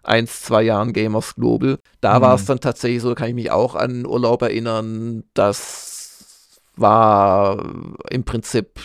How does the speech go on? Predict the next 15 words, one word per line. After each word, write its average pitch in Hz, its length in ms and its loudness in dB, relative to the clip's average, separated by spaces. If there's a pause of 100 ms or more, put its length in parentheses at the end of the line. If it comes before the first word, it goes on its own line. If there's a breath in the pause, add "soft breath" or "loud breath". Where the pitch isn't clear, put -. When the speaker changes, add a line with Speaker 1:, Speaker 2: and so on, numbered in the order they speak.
Speaker 1:
dann 110 240 -2
Arbeiten 107 800 2
in 104 160 -8
Südtirol 113 960 -4
und - 560 -4
eine 110 180 -2
Stunde 117 380 -2
am 117 140 -4
Tag 104 360 -4
dann 107 160 0
mit 107 100 -4
der 110 60 0
Familie 104 520 -4
essen. 104 360 -8 (560 loud breath)
Also 110 500 2